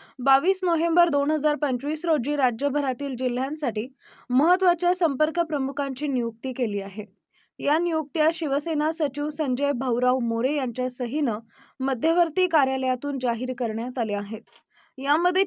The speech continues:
छत्रपती संभाजीनगर ग्रामीण आणि जालना जिल्ह्यासाठी अत्यंत महत्त्वाच्या नेत्यांवर विश्वास दाखवण्यात आला आहे. जालना जिल्ह्याच्या संपर्क प्रमुख पदाची जबाबदारी पक्षानं दोन प्रमुख नेत्यांवर सोपवली आहे.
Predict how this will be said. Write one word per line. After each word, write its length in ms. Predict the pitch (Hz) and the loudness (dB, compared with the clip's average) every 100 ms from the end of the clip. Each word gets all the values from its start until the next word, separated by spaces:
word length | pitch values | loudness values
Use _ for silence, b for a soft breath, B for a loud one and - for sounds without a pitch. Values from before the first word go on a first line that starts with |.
| 349 | 0
छत्रपती 500 | 285 311 330 330 330 | 0 2 2 0 -2
संभाजीनगर 920 | 349 285 277 285 294 277 247 262 262 | -2 -2 0 -2 -2 -4 -2 -2 -2
ग्रामीण 460 | 247 240 240 277 - | 0 0 0 -4 -4
आणि 180 | 254 269 | -4 -2
जालना 340 | 240 240 247 311 285 | -2 -2 0 -4 -4
जिल्ह्यासाठी 580 | 285 269 285 285 254 - | -4 -4 -4 -6 -6 -8
अत्यंत 460 | 240 226 277 285 339 | -10 -6 -4 -2 0
महत्त्वाच्या 640 | 330 330 269 247 247 269 | 2 0 0 0 0 -2
नेत्यांवर 540 | 262 226 233 254 247 233 B B B B | -4 -4 -2 0 0 -2 B B B B
विश्वास 500 | 262 294 311 320 320 | -4 -2 2 0 2
दाखवण्यात 680 | 254 247 240 254 233 240 - | 2 2 2 -2 -2 -4 -4
आला 200 | 233 208 | -2 -2
आहे. 260 | 202 214 202 _ _ b b - | -4 -6 -10 _ _ b b 0
जालना 380 | 285 302 330 | 4 4 4
जिल्ह्याच्या 500 | 359 370 349 349 359 | 4 4 4 4 2
संपर्क 460 | 349 311 262 302 320 | 4 2 2 0 2
प्रमुख 400 | 330 302 269 302 | 2 2 0 -2
पदाची 420 | 294 254 262 262 277 | 0 0 0 -2 -4
जबाबदारी 600 | 254 226 240 226 254 262 | -2 0 0 0 -2 -2
पक्षानं 540 | 247 233 - 269 294 | -4 -4 -2 0 2
दोन 240 | 254 254 | 2 0
प्रमुख 420 | 254 240 240 311 311 | 0 -2 0 -2 -2
नेत्यांवर 520 | 277 233 233 226 233 | -4 -2 0 0 -2
सोपवली 560 | 247 254 226 214 214 | -4 -4 -2 0 0
आहे. 100 | 233 | -2